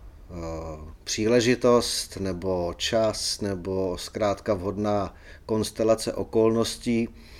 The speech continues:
Až se to pak nějak seběhlo, že jsem někde na začátku roku devatenáct set devadesát šest potkal svého instruktora Honzu Kubrichta a udělal jsem si svůj první potápěcký kurz.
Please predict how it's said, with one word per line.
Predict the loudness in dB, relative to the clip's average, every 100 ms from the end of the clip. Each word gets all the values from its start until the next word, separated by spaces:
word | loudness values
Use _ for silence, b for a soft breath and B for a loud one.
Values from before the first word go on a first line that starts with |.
| B B B B B
Až | -4 2
se | 4
to | 4
pak | 2 2
nějak | 2 2
seběhlo, | 2 2 6 6 8 8 6 0 -16 -20 -20 -20 -20 -20 -20 -4
že | 0
jsem | 2 2 4
někde | 4 6
na | 4
začátku | 2 4 4 4 2 2
roku | 2 2 0 -2 B B B -2
devatenáct | 2 4 4 2 2
set | 2
devadesát | 4 4 2 4 4 4
šest | 2 -2 -4 b b b -2
potkal | 0 4 4
svého | 4 2 4 2
instruktora | 0 -2 -2 -4 0 2 4
Honzu | 2 -2 -2
Kubrichta | -2 -2 -2 2 4 4 2 -10 B B B B B B B B -6
a | -2 -2 -2 0
udělal | 4 6 6
jsem | 4 2
si | 0
svůj | 2 2 4
první | 2 4 2
potápěcký | 4 4 6 6 4 2 0 -4
kurz. | -2 -2 -2 -4 -8